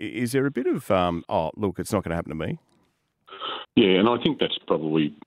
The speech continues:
Speaker 2: um, a huge part of the issue is people see these things happening and go, "Yeah, but I'm a really safe rider and, you know,
Speaker 1: Mm.
Speaker 2: I've never fallen off," and all that sort of stuff. Well, I'd never fallen off a motorbike t-, too until the first time.
Speaker 1: Yeah. <laughs>
Speaker 2: Um, but, and,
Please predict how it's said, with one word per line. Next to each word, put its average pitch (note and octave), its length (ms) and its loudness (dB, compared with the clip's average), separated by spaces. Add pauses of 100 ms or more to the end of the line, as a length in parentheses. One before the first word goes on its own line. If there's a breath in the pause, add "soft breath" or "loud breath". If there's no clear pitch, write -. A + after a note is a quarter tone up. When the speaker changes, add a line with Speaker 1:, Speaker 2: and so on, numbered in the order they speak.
Speaker 2:
um, D2+ 520 0 (580 loud breath)
a - 80 2
huge G2+ 320 2
part E2+ 200 0
of C#2+ 60 -4
the E2 160 4
issue D#2+ 280 4
is D#2 160 2
people F2+ 340 0
see E2 140 4
these D#2 240 2
things D2+ 220 0
happening E2+ 320 0
and D2+ 120 -2
go, D#2 220 2
"Yeah, E2 160 4
but E2 140 0
I'm F2+ 160 2
a D2+ 80 -8
really - 180 -10 (100)
safe E2 220 2
rider E2 360 2
and, D#2 100 -12 (120)
you G2+ 60 -4
know, D#2+ 160 0
Speaker 1:
Mm. E2+ 80 -2
Speaker 2:
I've - 80 -18
never E2+ 160 -2 (100)
fallen E2 280 2
off," F2+ 200 0
and - 80 -8
all D#2+ 140 2
that G#2+ 140 0
sort F2+ 160 2
of D2 80 2
stuff. D#2 220 2 (120)
Well, E2+ 260 4
I'd A2 100 0
never D#2+ 200 0
fallen D#2+ 280 2
off D2+ 120 0
a D2 40 -8
motorbike D#2 420 0 (100)
t-, - 80 0 (200)
too A2+ 180 4
until C#2+ 240 -2
the - 120 -16
first G2+ 220 2
time. D#2+ 160 2 (280 loud breath)
Speaker 1:
Yeah. F2 360 0
<laughs> - 100 -10
Speaker 2:
Um, F2 380 0 (380)
but, G2 220 2
and, F#2+ 220 4